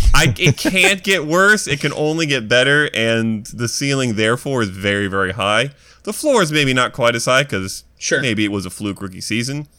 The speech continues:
Speaker 1: But the ceiling is super, super high, and I think his talent keeps the floor reasonably high.
Speaker 3: So let's, let's do the thing that we're gonna be doing a lot on our podcast going forward, which is kind of dynasty and college focused a little bit.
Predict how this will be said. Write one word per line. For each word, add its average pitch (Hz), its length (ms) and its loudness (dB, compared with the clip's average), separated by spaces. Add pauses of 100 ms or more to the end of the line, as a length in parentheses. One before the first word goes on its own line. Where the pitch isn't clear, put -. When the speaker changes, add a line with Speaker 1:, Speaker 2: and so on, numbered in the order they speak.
(420)
Speaker 1:
But 117 220 4
the 127 80 -8
ceiling 127 320 -2
is 104 120 -2
super, 101 280 -6
super 95 260 -8
high, 90 180 -2
and 90 80 -4
I 87 60 -6
think 87 200 -12
his 87 120 -14
talent 87 320 -8
keeps - 240 -14
the - 60 -18
floor 85 320 -16
reasonably - 520 -16
high. - 180 -14
Speaker 3:
So 202 420 4
let's, 202 500 2
let's 226 320 0
do 185 240 -6
the 202 100 0
thing 196 280 -2
that 170 180 -2
we're 170 100 -6
gonna 170 140 -4
be 165 80 -4
doing 151 300 -8
a 139 40 -4
lot 127 440 -6
on 135 160 -10
our 131 200 -10
podcast 131 540 -6
going 123 260 -12
forward, 123 540 -10
which 123 220 -12
is 131 120 -6
kind 131 200 -8
of 120 240 -14
dynasty 127 480 -6
and 123 120 -16
college 123 380 -12
focused 123 360 -8
a 123 40 -14
little 120 220 -14
bit. - 320 -16